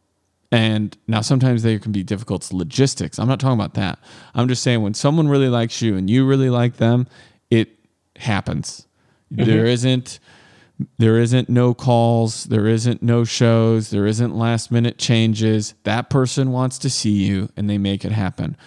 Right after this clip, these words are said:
Speaker 1: That person wants to talk to you and they make it happen. So if you're trying to put a you know, if you're a size fourteen like me and you're trying to put on a size ten shoe,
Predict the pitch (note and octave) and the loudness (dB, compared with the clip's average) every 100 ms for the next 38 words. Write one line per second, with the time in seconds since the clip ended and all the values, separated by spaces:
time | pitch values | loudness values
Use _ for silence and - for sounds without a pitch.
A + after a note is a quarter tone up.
0 | _ G2+ F#2 B2 A2 B2 B2 A#2+ - B2+ | _ -8 -6 -4 -2 -2 -2 -4 -6 -6
1 | A2+ G#2+ G#2 B2 G#2 G2+ - - _ A2+ | -4 -4 -4 -2 -2 -2 -6 -14 _ -4
2 | G#2 G#2+ G2 - G2 A#2+ E2 - F2 - | -2 -2 -2 -4 -4 -4 -4 -6 -8 -8
3 | _ _ - - A2 G2+ - - - _ | _ _ -6 0 0 -2 -8 -20 -20 _
4 | _ _ - A2 A#2 C3 C3+ C#3 C#3+ C3 | _ _ -8 -4 2 4 4 4 2 0
5 | C3 _ _ - C3+ C3 C3+ B2+ - C3+ | -2 _ _ -2 2 2 2 0 0 2
6 | A#2+ A2 _ _ _ _ A2+ A2 G2+ F#2 | 2 -2 _ _ _ _ 0 2 2 -2
7 | - _ A#2 - A#2+ A#2+ - B2+ B2+ A#2+ | -6 _ -8 0 2 2 0 0 0 0
8 | C3+ C3 - C3+ B2+ A#2 A#2 B2 A#2+ G#2+ | -2 -2 0 0 2 0 -2 0 2 2
9 | - G#2 G2+ - A2 G#2+ G#2 A#2 A2 G#2+ | -2 -2 -4 -2 -2 -2 -2 0 0 -2
10 | - A2 A2 - A#2 A2+ - A#2 F#2 | -2 -2 -2 -2 -2 -2 0 0 0